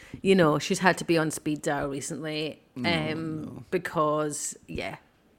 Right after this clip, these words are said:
Speaker 1: But I'm continuing to breastfeed because you can't really get off the milk train 'cause the milk keeps coming. So you have to
Speaker 2: Oh,
Speaker 1: keep
Speaker 2: God.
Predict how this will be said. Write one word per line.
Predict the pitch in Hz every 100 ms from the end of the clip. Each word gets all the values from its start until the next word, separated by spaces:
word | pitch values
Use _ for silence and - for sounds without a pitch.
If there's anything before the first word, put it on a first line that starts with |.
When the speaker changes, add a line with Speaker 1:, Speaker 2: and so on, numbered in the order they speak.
| _ - 247 233 185 165 - _ _
Speaker 1:
But | 233
I'm | 240
continuing | 226 262 254 240 226 220
to |
breastfeed | - 180 170 - 160 156
because | - 160 165 165 147
you | 160
can't | 160 202 170
really | 180 175
get | 175 170
off | 175 175
the | 170
milk | 165 165 -
train | 165 151 143 131 - _ _ _ _ -
'cause | 180
the | 185
milk | 185 165
keeps | - 165 -
coming. | - 156 143 139 160 -
So | -
you | 175 151
have | 175 127
to |
Speaker 2:
Oh, | 110
Speaker 1:
keep | 131 160
Speaker 2:
God. | 113 110